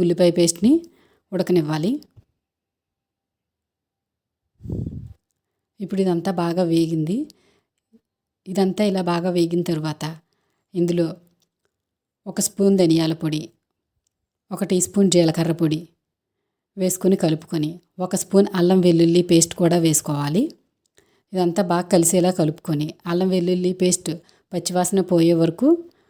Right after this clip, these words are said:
ఉడికించుకోవాలి. ఒక రెండు నిమిషాలు మూత పెట్టి మగ్గనిస్తే అల్లం వెల్లుల్లి పేస్ట్ పచ్చివాసన పోతుంది. ఇప్పుడు ఇందులో తగినంత సాల్ట్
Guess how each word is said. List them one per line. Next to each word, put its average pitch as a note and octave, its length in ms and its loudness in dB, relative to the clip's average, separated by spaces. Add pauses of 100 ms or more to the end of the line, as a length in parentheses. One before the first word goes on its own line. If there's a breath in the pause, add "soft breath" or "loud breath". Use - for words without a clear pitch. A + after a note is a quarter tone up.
(160 soft breath)
ఉడికించుకోవాలి. E3 680 0 (100)
ఒక A3+ 160 4
రెండు F#3 180 6
నిమిషాలు F#3 380 4
మూత E3+ 240 6
పెట్టి F3 220 0
మగ్గనిస్తే E3 480 0 (1120)
అల్లం F#3 280 2
వెల్లుల్లి E3+ 400 2
పేస్ట్ F3+ 260 -2
పచ్చివాసన E3+ 440 0 (100)
పోతుంది. D#3 400 -2 (2250)
ఇప్పుడు F#3+ 240 0
ఇందులో E3 240 4 (400)
తగినంత F#3 400 2 (100)
సాల్ట్ D#3+ 360 0